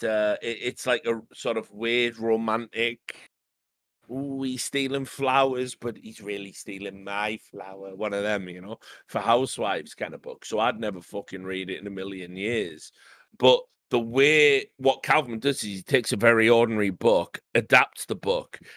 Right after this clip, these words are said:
and then adapts the adaptation to a movie to talk about the adaptation of the book.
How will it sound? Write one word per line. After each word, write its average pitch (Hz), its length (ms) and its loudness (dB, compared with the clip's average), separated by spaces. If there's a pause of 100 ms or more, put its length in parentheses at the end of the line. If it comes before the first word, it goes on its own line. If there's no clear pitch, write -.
and 113 140 0
then 120 120 0
adapts 123 680 0
the 143 160 2
adaptation 120 1120 0
to 104 200 -6
a 101 40 -2
movie 110 800 -4
to 95 100 -20
talk - 220 -6
about 117 240 2
the 107 120 2
adaptation 98 680 0
of 90 160 -6
the 90 80 -14
book. 87 360 -6